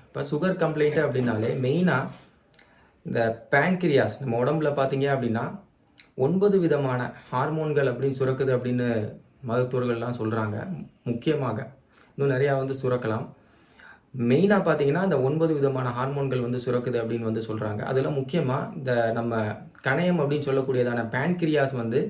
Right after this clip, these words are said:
இந்த இன்சுலின் அப்படின்னு ஒரு ஹார்மோனை வந்து நமக்கு வந்து சுர-,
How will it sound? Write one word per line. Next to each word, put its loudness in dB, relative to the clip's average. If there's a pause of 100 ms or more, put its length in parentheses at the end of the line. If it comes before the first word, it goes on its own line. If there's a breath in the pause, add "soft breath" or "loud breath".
(480 loud breath)
இந்த 0
இன்சுலின் 4
அப்படின்னு 0
ஒரு -2
ஹார்மோனை -2
வந்து -2
நமக்கு -4
வந்து 0
சுர-, -4